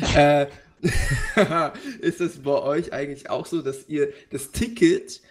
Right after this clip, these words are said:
Speaker 2: wenn ihr mit der S-Bahn fahren wollt oder mit der U-Bahn, vorher schon abstempeln müsst draußen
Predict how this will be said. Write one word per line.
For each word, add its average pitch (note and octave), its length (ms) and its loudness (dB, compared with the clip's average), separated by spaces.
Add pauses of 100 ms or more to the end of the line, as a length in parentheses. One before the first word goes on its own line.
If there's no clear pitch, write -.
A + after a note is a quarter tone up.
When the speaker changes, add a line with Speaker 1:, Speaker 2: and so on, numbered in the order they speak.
Speaker 2:
wenn D#3 100 0
ihr F3+ 80 4
mit F#3 160 2
der E3+ 180 0
S-Bahn B2 500 0
fahren B2 380 -4
wollt C#3 240 0
oder C#3+ 140 0
mit C3+ 160 0
der C#3 160 2
U-Bahn, D#3 460 0 (180)
vorher A#3 520 4
schon G3 260 -2
abstempeln C3+ 680 -2
müsst D3+ 340 0
draußen E3+ 600 0